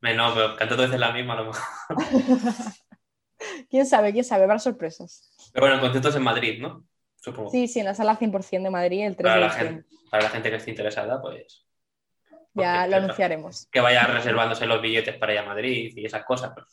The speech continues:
Speaker 1: lo típico, ¿no?
Speaker 2: Exacto.
Speaker 1: Y bueno, pues bueno, se espera un buen futuro musical, ¿no?
Speaker 2: Sí, sí, sí,
Speaker 1: ¿Y te
Speaker 2: ojalá que
Speaker 1: gusta,
Speaker 2: sí.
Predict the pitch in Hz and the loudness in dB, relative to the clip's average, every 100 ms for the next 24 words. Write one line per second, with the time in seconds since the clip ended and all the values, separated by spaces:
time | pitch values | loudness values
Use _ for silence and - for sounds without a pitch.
0 | _ - 107 107 104 - 202 196 185 180 | _ -12 -10 -10 -10 -10 -10 -10 -12 -14
1 | - _ - - 262 254 226 - - _ | -18 _ -18 -2 0 0 -4 -8 -20 _
2 | - - _ _ - 185 160 143 131 123 | -20 -20 _ _ 2 6 6 6 4 4
3 | 120 113 110 104 - 143 117 107 196 170 | 0 -2 -2 -2 -4 -2 0 -2 -2 -8
4 | - - 123 120 113 110 107 107 113 110 | -12 -12 -8 -2 2 2 0 -2 -2 -2
5 | 117 110 107 107 - 170 160 - - _ | -6 -4 -4 -4 -2 0 2 0 -12 _
6 | _ _ _ _ _ _ _ _ - - | _ _ _ _ _ _ _ _ -20 -6
7 | 233 220 214 208 190 - 175 180 180 - | 0 2 2 -2 -6 -4 -4 -4 -4 0
8 | - 123 123 113 123 175 | 2 2 2 4 2 2